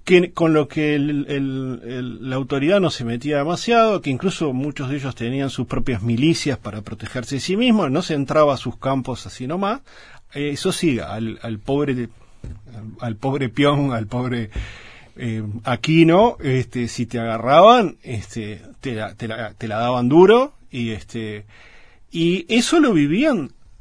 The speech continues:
todos los que estaban en una condición parecida. Entonces, cuando Martín Aquino empieza como a burlarlos, por decirlo de alguna manera, a, a que lo quieren agarrar y no pueden, que lo meten preso y se les escapa, que se tirotean con él y él gana el tiroteo,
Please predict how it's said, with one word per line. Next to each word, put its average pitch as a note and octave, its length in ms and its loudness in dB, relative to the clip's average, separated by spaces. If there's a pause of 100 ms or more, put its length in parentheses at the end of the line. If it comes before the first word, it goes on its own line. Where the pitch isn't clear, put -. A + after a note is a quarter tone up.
(100)
todos D3 380 -2
los A2+ 100 -8
que - 100 -14
estaban A#2 320 -6
en A#2 80 -6
una A2+ 180 -8
condición A2+ 500 -8
parecida. A2 480 -6
Entonces, F3 280 -2
cuando C3 540 -4
Martín B2 400 -6
Aquino F3+ 320 -2
empieza C#3+ 720 -4
como A2 320 -6
a A#2 40 -2
burlarlos, D3 840 0 (220)
por G2+ 140 -12
decirlo A#2+ 340 -10
de B2+ 60 -6
alguna C3 180 -4
manera, G#2+ 240 -10
a, B2+ 340 -10
a A#2 60 -8
que A#2+ 120 -8
lo A#2 140 -4
quieren D#3+ 240 2
agarrar C3+ 360 0
y A2+ 40 0
no C3 160 -2
pueden, C3 400 0 (720)
que A2+ 120 -10
lo A2+ 120 -4
meten C#3+ 300 0
preso E3+ 240 -2
y A2 40 -8
se A2 100 -8
les G2+ 120 -10
escapa, C3 520 0 (720)
que A#2+ 300 -2
se B2+ 160 -6
tirotean C3 460 0
con D3 160 0
él D3 220 0
y A#2+ 100 -2
él B2+ 140 -2
gana C#3 380 2
el A2+ 240 -10
tiroteo, D3 640 -2